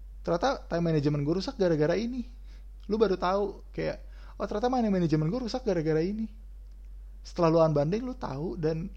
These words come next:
lu merasakan manfaat positifnya gitu. Jadi coba lu cari apa yang bisa lu unbundling, ya lu unbundling aja.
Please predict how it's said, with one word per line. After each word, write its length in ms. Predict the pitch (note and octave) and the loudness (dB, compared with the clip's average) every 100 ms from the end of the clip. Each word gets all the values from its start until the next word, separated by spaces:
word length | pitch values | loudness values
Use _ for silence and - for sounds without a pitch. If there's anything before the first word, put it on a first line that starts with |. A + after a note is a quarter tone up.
| - | -10
lu 80 | A3+ | -8
merasakan 480 | C4+ E3 E3+ F3 A3 | -6 -4 -4 -2 0
manfaat 400 | F3 E3+ E3 E3+ - - | 0 0 -2 -2 -8 -4
positifnya 640 | E3 - F3 G3 - F#3+ C#3+ | -2 -2 -4 -6 -4 -4 -2
gitu. 240 | A2+ - - - - - - - - - - - - - | -6 -8 -12 -14 -16 -16 -16 -16 -16 -16 -16 -16 -16 -6
Jadi 160 | D#3 G3+ | -4 0
coba 320 | G#3 D3 D3+ | 2 4 4
lu 240 | D#3+ A3 | 2 -2
cari 560 | - C3 B2+ D3+ D#3 D#3+ - | -2 -2 -2 -2 -2 -4 -6
apa 240 | D#3 A#3+ | -6 -2
yang 80 | A#3 | -2
bisa 160 | E3 D3+ | -2 -2
lu 160 | D3 | -4
unbundling, 640 | C#3+ C3+ B2+ B2+ F#3+ A3+ D#3 | -4 -4 -2 -4 -4 -6 -8
ya 80 | |
lu 160 | C#3+ D3+ | -8 -8
unbundling 560 | F#3 F#3 G3+ G#3 F#3+ G#3 | -6 -4 -2 -2 -2 -2
aja. 320 | C4 G3+ | -4 -6